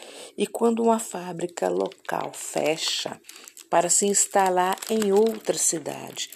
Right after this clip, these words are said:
com o objetivo de reduzir custos e impostos, e ainda quando a falta para o trabalhador rural, é, terra,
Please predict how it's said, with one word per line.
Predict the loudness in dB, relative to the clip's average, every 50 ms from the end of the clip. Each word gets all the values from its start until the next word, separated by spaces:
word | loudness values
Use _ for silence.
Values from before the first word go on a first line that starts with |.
| -20 -20 -20 -20 -12 -6
com | -2 2 2
o |
objetivo | 2 2 2 2 0 0 0 0 -2 -2 -2 -2
de | -4 -6
reduzir | -2 -2 -2 -2 -2 -4 -2 -4 -6
custos | -6 -8 -10 -8 -8 -8 -8 -8 -8 -8 -4 -4 -4
e | -4
impostos, | -4 -8 -12 _ -4 -2 -2 -2 -4 -6 -8 -4 -2 -2 -2 -2
e | 0 0 0
ainda | 0 0 0 -2 -2 -4
quando | -4 -4 -6 -4 -2 -4
a |
falta | -4 -2 -2 -2 -2 -4 -6 -2 2 4 4 4 2 0 -2 -6 -8 -8 -10 _ _ _ _ -2
para | -2 0 0 -2
o | -4
trabalhador | -4 -6 -6 -6 -6 -6 -6 -6 -6 -8 -8
rural, | -6 -6 -4 -4 -4 -4 -4 -6 -8 -8 -10 -14 -20 -20 -20 _ _ -20 -20 _ _ _ _ -8
é, | -4 -2 0 0 2 0 2 2 0 -2 -2 -6 _ 2
terra, | 4 4 4 4 2 -4 -10 -12